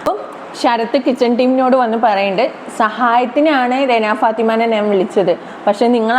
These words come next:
അങ്ങനെ പറഞ്ഞില്ലേ" എന്നൊക്കെ പറയുമ്പോൾ പറഞ്ഞിട്ടുണ്ട്, "എന്നാ പിന്നെ ഒരു കാര്യം ചെയ്യ്", ശരത്തിന് ദേഷ്യം വന്നു, "നിങ്ങൾ എന്നെ അങ്ങോട്ട് ചെയ്തോ, ഒരു സഹായത്തിന് ഒരാളെ വിളിച്ചാൽ വേണ്ടാന്നും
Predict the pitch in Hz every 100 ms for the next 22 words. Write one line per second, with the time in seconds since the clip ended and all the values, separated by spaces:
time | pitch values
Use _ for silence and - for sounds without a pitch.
0 | 240 226 240 240 196 185 202 185 190 202
1 | 202 214 214 190 190 196 208 226 - 214
2 | 202 208 202 202 269 - - 214 208 240
3 | 254 262 277 277 240 247 240 247 262 208
4 | 196 214 226 240 226 233 220 202 185 -
5 | - 226 240 302 269 262 233 226 254 247
6 | 190 185 190 294 220 214 214 220 247 247
7 | 226 214 220 233 202 208 202 220 202 196
8 | 196 208